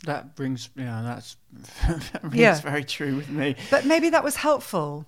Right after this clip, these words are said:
Speaker 2: because it meant, it, it meant that I wasn't, I actually wasn't able to think too deeply about stuff. I was, I was responding in a,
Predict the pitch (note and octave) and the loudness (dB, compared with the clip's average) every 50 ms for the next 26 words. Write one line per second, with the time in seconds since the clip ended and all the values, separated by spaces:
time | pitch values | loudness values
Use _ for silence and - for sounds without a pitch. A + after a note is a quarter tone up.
0 | - _ - G#3 G3+ G3+ - - A3 G#3+ G#3 G#3 G#3 G3+ G3+ - - - - G#3 | -16 _ -6 -6 -6 -6 -6 -4 -2 -2 0 0 0 -2 -2 -4 -6 -6 -6 -8
1 | G#3 - A3 A3 G#3+ G#3+ G#3 G#3 G#3 - - _ _ _ _ _ _ _ _ _ | -6 -2 -2 0 0 0 0 -2 -4 -6 -12 _ _ _ _ _ _ _ _ _
2 | _ - A3 - - _ _ _ _ _ - A3+ A#3 - A3 A3 A3 A3+ G#3+ - | _ -8 -8 -8 -8 _ _ _ _ _ -8 -8 -4 -2 0 0 2 0 0 -2
3 | A3 A3 A3 A3 G#3+ G#3+ A#3 - A3+ - - - _ _ _ _ _ _ - - | -4 -4 -2 -2 -2 -4 -4 -6 -6 -8 -12 -14 _ _ _ _ _ _ -20 -20
4 | - _ _ _ - F#3+ G3 G#3 - - B3 A#3 - - D#4+ B3 G3+ F#3 F#3 F#3 | -20 _ _ _ -4 -4 -4 -2 -2 -2 -2 -2 -2 -4 -6 -4 -2 -2 -2 -4
5 | G#3 F#3 - - _ - E3+ F3 F#3+ G#3 F#3+ D#3+ D#3+ D3+ D3+ D3 - - D3 - | -4 -8 -10 -10 _ -2 0 0 2 0 -2 -2 -4 -6 -6 -6 -8 -10 -10 -8
6 | - D3+ C#3+ D3 - - - - E3 D3+ D3+ - C#3+ - F3 - - - D3+ C#3+ | -8 -8 -8 -8 -10 -12 -8 -6 -6 -6 -6 -6 -8 -10 -12 -12 -12 -10 -10 -8
7 | C#3 C#3 D3 - E3 - - D#3+ D3 C#3+ - E3 D#3+ D3+ D#3 D#3 - - - - | -8 -10 -10 -10 -10 -10 -10 -10 -10 -10 -8 -8 -8 -6 -6 -6 -6 -8 -8 -6
8 | - F3 E3+ D#3 E3+ D#3+ - - E3 D#3 - - F3+ F3+ F3+ F3+ F3 F3 E3+ D#3+ | -4 -4 -2 -2 -4 -4 -6 -6 -8 -8 -6 -6 -4 -2 -2 -2 -2 -2 -2 -2
9 | D#3+ D#3+ D3+ D3+ D3+ D3+ D3+ D3 | -2 -2 -2 -2 -2 -2 -4 -6